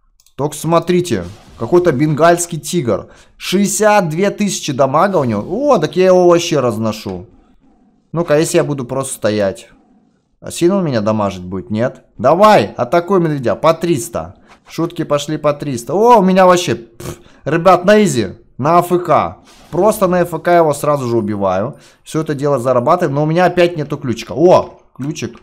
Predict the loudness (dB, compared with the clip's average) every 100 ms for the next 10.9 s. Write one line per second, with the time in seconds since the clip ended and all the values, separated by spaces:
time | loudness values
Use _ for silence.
0 | -20 -16 -4 2 4 4 4 2 2 0
1 | -2 -2 -2 -4 -6 -16 _ _ _ -2
2 | 0 0 0 -2 -2 -2 0 2 0 -6
3 | -18 -20 -6 -2 0 2 0 0 0 0
4 | 0 -6 -8 -8 -10 -6 -8 -8 -10 -8
5 | -8 -10 -12 -8 -6 -4 -4 -2 -2 -2
6 | -6 -20 _ -2 0 0 2 4 4 4
7 | 0 2 4 4 4 6 6 2 2 6
8 | 6 6 6 6 6 4 2 2 0 0
9 | 0 0 0 -2 -2 -2 -2 -4 -4 -4
10 | -4 -4 -2 0 0 -2 -4 -8 -8